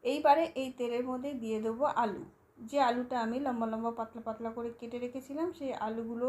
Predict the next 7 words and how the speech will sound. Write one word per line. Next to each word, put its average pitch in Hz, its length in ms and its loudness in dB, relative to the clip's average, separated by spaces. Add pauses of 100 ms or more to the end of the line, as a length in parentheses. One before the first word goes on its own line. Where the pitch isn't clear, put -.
দিয়ে 226 340 -4 (560)
খুব 311 200 -6
ভালো 240 320 2
করে 247 240 0
এই 247 100 -2
তেলের 226 320 -2
মধ্যে 220 300 -2